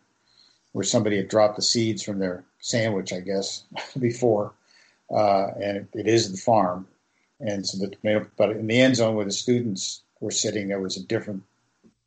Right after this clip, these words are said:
type of things that were growing there, which had seeds from it,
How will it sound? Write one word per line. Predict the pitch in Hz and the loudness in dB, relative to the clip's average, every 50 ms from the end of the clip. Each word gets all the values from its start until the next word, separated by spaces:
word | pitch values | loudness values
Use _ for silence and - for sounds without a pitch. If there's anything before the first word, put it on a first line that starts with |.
| _ _ _ _ - | _ _ _ _ -10
type | - - 113 104 - | -4 -2 -2 -2 -2
of | 98 95 - | -6 -8 -6
things | - 110 107 104 101 95 - | -4 -2 -2 -2 -2 -2 -4
that | 113 104 | -4 -4
were | 87 107 98 | -4 -4 -4
growing | - - 104 104 101 104 104 98 98 | -2 2 2 4 4 4 2 0 0
there, | 98 98 101 98 92 - 120 | 0 2 2 2 0 -2 -6
which | 117 - - - - - _ _ _ _ - _ - - - - - - _ _ | -12 -12 -10 -10 -12 -12 _ _ _ _ -20 _ -20 -20 -20 -20 -20 -20 _ _
had | - 107 98 98 | 0 0 0 2
seeds | - - 120 120 113 101 - - | 2 2 4 4 4 2 0 -4
from | 101 98 | -2 0
it, | 104 107 104 - | 2 0 0 0